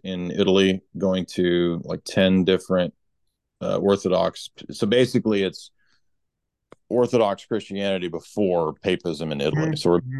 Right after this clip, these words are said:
Speaker 1: we'll be going to all the sites that would be relevant to that. We'll also do some, you know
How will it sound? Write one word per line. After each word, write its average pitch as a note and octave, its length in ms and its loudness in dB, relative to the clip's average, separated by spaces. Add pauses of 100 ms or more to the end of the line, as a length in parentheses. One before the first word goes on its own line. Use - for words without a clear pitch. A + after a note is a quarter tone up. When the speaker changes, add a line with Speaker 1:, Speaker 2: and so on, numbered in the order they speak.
Speaker 1:
we'll G2 100 6
be F#2 100 4
going F#2+ 240 4
to F2+ 80 2
all F2 180 2
the - 80 -6
sites E2+ 540 0
that C#2+ 140 -2
would D#2 120 -10
be E2 80 -6
relevant D#2 480 0
to - 140 -10
that. D#2 300 -6
We'll C#3+ 200 6
also A#2 260 0
do F2 160 -4
some, E2 460 -8
you D2 100 -12
know C#2+ 300 -8